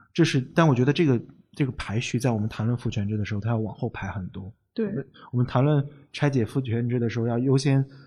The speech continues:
Speaker 1: 谈论的议题是女性所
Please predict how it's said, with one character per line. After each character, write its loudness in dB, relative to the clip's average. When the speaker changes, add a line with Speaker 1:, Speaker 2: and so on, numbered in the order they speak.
Speaker 1:
谈 -2
论 4
的 0
议 2
题 -6
是 -4
女 -2
性 2
所 -4